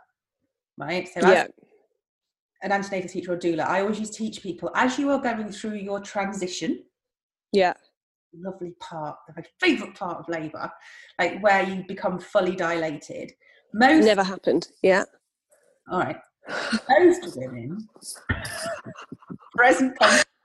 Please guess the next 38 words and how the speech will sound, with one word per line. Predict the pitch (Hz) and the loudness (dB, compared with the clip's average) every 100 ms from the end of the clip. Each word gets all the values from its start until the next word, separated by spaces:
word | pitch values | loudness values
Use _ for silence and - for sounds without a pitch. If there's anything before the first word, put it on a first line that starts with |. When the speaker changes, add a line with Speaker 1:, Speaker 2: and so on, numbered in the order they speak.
| - - - | -12 -4 -4
Speaker 1:
accepted, | 160 220 151 147 - - - - - - | -4 -6 -6 -8 -8 -16 -16 -14 -10 2
Speaker 2:
Yeah. | 196 302 | 6 6
Speaker 1:
most | 240 - | 4 -10
people | - - 190 | -20 -20 -16
will | |
start | 196 202 185 | -4 0 0
saying | - 185 180 | 0 0 -2
things | 185 | -6
like, | 175 165 | -4 -4
"I | |
can't | - 170 156 | -4 -4 -4
do | 165 | -6
this | 156 147 | -8 -12
anymore. | 147 147 - _ _ _ _ 180 | -12 -10 -12 _ _ _ _ -14
I | |
can't | 180 165 | -4 -2
do | 180 | -2
this | 165 | -6
anymore. | 160 160 151 | -6 -4 -4
I've | - | 4
changed | 339 339 320 | 6 6 6
my | 302 | 4
mind." | 233 185 175 170 165 175 _ _ - - _ _ - | 4 2 0 -2 -4 -8 _ _ -20 -20 _ _ 2
And | 214 | 6
Speaker 2:
Yeah. | 190 | 6
Speaker 1:
it's | - | 4
like | - - - 214 202 | -4 -18 -8 2 2
a, | - | 2
it's | 220 233 | -4 -2
almost | 226 214 214 - | 0 0 -2 -4
like | 208 196 190 - | -2 -2 -4 -4
a, | 185 175 175 - | 0 0 0 -2
a | - | -6
pivotal | - 226 202 196 190 | -4 -4 -4 -4 -4
moment | 185 175 147 139 | -2 -2 -4 -6
in | 180 170 165 160 _ _ _ _ _ 170 | -2 -2 -2 -10 _ _ _ _ _ -6
the | 185 | 0
labour, | 180 185 175 - | 2 0 -2 -6